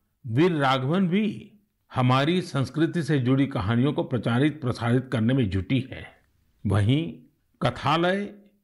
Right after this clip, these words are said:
और The Indian Storytelling Network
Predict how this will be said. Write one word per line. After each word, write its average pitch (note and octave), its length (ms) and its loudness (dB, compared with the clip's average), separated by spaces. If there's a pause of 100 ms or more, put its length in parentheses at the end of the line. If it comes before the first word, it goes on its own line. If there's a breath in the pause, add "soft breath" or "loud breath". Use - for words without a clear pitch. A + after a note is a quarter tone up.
(140)
और E3 180 2
The F#3 140 0
Indian F#3 600 2
Storytelling F3 960 2
Network C#3 360 -4